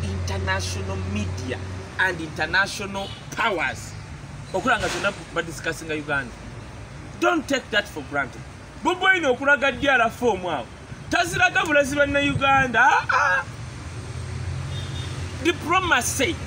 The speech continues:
Kati Abamerika abatunula bati. Abarussia,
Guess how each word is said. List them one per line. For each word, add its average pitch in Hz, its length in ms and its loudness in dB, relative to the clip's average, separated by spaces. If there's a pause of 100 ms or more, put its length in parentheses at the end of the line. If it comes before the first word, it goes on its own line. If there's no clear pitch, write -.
(380)
Kati 262 240 2
Abamerika 277 580 4
abatunula 247 440 2
bati. 139 180 2 (1000)
Abarussia, 262 680 6